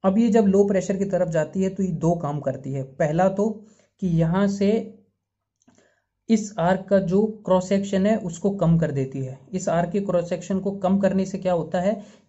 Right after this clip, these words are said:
कि इसका रेजिस्टेंस बहुत ज़्यादा बढ़ जाता है। रेजिस्टेंस का फॉर्मूला आप जानते हो, R is equals to rho L upon A। मतलब area of cross section जब बढ़ेगा,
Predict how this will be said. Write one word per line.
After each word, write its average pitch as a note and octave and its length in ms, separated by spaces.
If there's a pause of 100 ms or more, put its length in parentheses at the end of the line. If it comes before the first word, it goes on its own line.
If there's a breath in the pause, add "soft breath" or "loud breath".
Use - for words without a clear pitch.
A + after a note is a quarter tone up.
कि A#3 420 (120)
इसका F#3+ 240
रेजिस्टेंस F3+ 760
बहुत D3+ 260
ज़्यादा C#3+ 240
बढ़ C#3 200
जाता C#3 300
है। - 320
रेजिस्टेंस F#3 540
का F#3+ 100
फॉर्मूला F3 380
आप E3 80
जानते D#3 320
हो, D#3+ 360 (320)
R E3 160
is E3 80
equals D#3+ 460
to E3+ 160
rho D#3+ 180
L D3+ 180
upon D3+ 260
A। E3+ 100 (400 loud breath)
मतलब F3 440 (640 loud breath)
area F#3 280
of G3+ 120
cross F3+ 360
section F#3+ 420
जब E3 220
बढ़ेगा, D#3+ 720